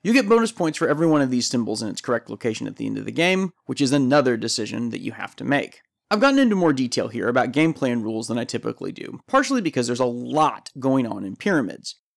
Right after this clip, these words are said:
No individual aspect of it is complicated, so it's a relatively low cognitive load game that still provides me with satisfying and meaningful choices to make throughout the play.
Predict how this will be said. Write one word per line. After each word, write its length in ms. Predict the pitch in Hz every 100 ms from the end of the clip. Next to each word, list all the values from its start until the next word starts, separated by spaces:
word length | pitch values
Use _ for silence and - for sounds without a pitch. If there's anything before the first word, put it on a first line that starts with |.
| _
No 220 | 180 277 294
individual 500 | 269 214 180 165 123
aspect 400 | 123 - 110 107
of 120 | 98
it 80 | 113
is 100 | -
complicated, 720 | 113 110 - - - - -
so 140 | 196
it's 120 | 196
a 40 | 202
relatively 440 | 247 269 269 226
low 280 | 156 147 156
cognitive 520 | - 123 123 127 120
load 260 | 104 98 110
game 240 | 92 101
that 60 | -
still 160 | -
provides 380 | 196 175 131 120
me 80 | 120
with 100 | 120
satisfying 560 | 120 117 131 95 104 120
and 120 | 113
meaningful 340 | 110 107 -
choices 420 | 120 254 - 165 147
to 80 |
make 260 | 117 78 -
throughout 320 | 117 110 -
the 60 | -
play. 380 | - 110 82